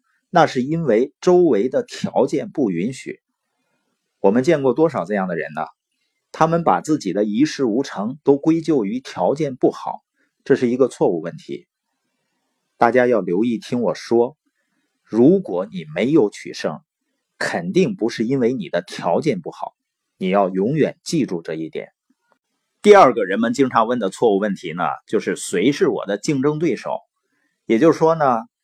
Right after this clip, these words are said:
他说我没有取胜，是因为其他人比我更聪明。你看他们跑得更快，他们更努力，他们总认为呢，别人有着某种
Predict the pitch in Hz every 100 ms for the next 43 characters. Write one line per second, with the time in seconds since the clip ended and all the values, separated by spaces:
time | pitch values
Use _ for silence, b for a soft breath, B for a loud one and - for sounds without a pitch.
0 | _ - 156 180 160 104 127 160 165 -
1 | 71 165 120 - _ _ _ - 170 165
2 | 170 - - - 170 180 117 92 85 -
3 | 147 101 - 190 107 - 101 87 76 _
4 | _ _ _ _ _ 110 147 147 160 160
5 | 156 101 87 120 123 117 - - - _
6 | _ _ _ _ - 165 165 156 196 117
7 | 101 80 95 135 90 _ _ _ _ _
8 | _ _ _ - 190 202 196 113 98 156
9 | 175 110 104 123 107 - 110 117 196 165
10 | 143 82 - 104 107 131 98